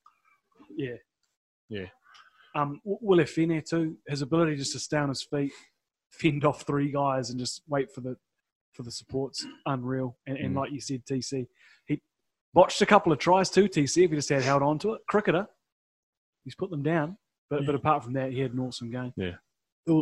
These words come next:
Speaker 3: it was hard to watch, man, just as a, like a, a supporter.
Speaker 1: Yeah.
Speaker 3: It was hard to watch, eh? Just edge of seat stuff,
Speaker 1: Mm.
Speaker 3: especially that, those closing ends.
Speaker 1: Yeah. I think what's been good for Tom Petty is all the, the real tight contested Saxons cricket games.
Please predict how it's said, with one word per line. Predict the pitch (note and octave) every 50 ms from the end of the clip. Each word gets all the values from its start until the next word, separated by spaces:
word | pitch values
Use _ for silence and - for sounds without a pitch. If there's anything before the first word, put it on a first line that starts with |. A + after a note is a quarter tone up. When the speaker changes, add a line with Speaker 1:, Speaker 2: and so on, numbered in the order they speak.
| - -
Speaker 3:
it | E3
was | D#3 D3 -
hard | D#3 E3+ E3 D#3
to | - D3
watch, | D3 D3+ C3 - - -
man, | C#3+ C#3+ C#3+ -
just | - D#3+ - -
as | D#3+ C#3 C#3
a, | C#3+ C3 B2
like | C3 C3+ C3 -
a, | C#3 C3 C3 C3+ C3+ C3+ C3 - _ _ -
a | -
supporter. | - C#3 - D#3+ D#3+ E3+ G3 G3+ - _ _ - - - - - -
Speaker 1:
Yeah. | B2+ A#2 A2+
Speaker 3:
It | G#2+ - _ -
was | B2+ -
hard | - D3 C#3 C3
to | - C#3
watch, | C#3 B2+ D3+ - -
eh? | C3+ C3 C3
Just | - C3+ - - _ _ - D3+
edge | D3+ C#3 C#3
of | B2+
seat | - - C#3 C3+ -
stuff, | - D3+ C#3+ C#3+ C#3 - _ _ _ _ _ _ _ _ -
Speaker 1:
Mm. | B2 A#2
Speaker 3:
especially | A2+ A2+ - D3+ - - D3
that, | C3+ C#3+ C3+ A2 - - _ _ _ -
those | D3 C3+ -
closing | - - D#3 D3+ C#3 C#3 C#3+ C#3
ends. | C#3+ C#3+ C#3+ C#3+ C#3+ - - - _ _ _ _ -
Speaker 1:
Yeah. | G2 - _ _ _ _ _ _ _ _ -
I | -
think | G2+ E3 D#3 - -
what's | E3 E3+ - -
been | D#3+ C#3+
good | C3+ D#3 C3+ -
for | C#3
Tom | - - C3 A#2+
Petty | - C3+ C#3+ C3 B2+
is | B2+ A#2+ A#2+
all | C3 B2 A#2
the, | A#2+ A#2 A#2+ - _ _ _ _ _ _ -
the | C3+ B2+
real | A#2 B2 B2+ B2 A#2+ A2+
tight | - - C3+ C3 B2+ - -
contested | - B2 A2 B2+ B2 - - - A2+ -
Saxons | - C#3+ C3+ - - C3 B2 -
cricket | - C#3+ C#3+ D3+ D3
games. | D#3+ E3 F#3 F3+ - -